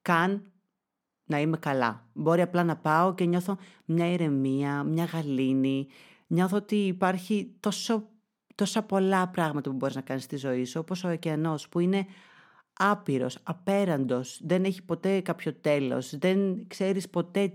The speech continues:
τι μπορεί να σου συμβεί, μπορεί να κολυμπάς, ξέρω εγώ, στον ωκεανό και να σε φάνε καρχαρίας. Να, είδες, δεν το προέβλεψες αυτό ότι θα σε φάει ο καρχαρίας, έτσι είναι και ο έρωτας. Χα, απρόβλεπτος.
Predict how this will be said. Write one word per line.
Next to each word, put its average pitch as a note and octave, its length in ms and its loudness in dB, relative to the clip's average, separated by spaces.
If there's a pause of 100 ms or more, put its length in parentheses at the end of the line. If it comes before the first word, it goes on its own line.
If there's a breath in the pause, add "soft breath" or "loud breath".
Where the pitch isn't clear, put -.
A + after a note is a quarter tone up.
τι F3+ 120 0
μπορεί E3 300 2
να E3+ 100 2
σου E3+ 140 -8
συμβεί, E3 320 2
μπορεί E3+ 240 2
να F#3 100 2
κολυμπάς, D#3+ 480 -2
ξέρω E3 160 -6
εγώ, D#3+ 100 -4
στον E3+ 100 -2
ωκεανό D3 300 -2
και F3+ 100 -2
να E3+ 100 2
σε E3+ 100 -8
φάνε F3+ 220 -2
καρχαρίας. E3 480 0 (340 loud breath)
Να, F#3+ 160 4
είδες, E3 260 4
δεν F#3+ 100 2
το F#3+ 80 2
προέβλεψες C3 560 2
αυτό C#3 200 -4
ότι - 120 -6
θα - 60 -6
σε - 100 -8
φάει C3 140 -2
ο B2+ 40 -2
καρχαρίας, C3+ 540 0
έτσι F#3 220 0
είναι F#3 80 4
και F#3 100 2
ο F3 40 8
έρωτας. D3+ 420 2
Χα, F3+ 320 2 (960 soft breath)
απρόβλεπτος. B2+ 840 0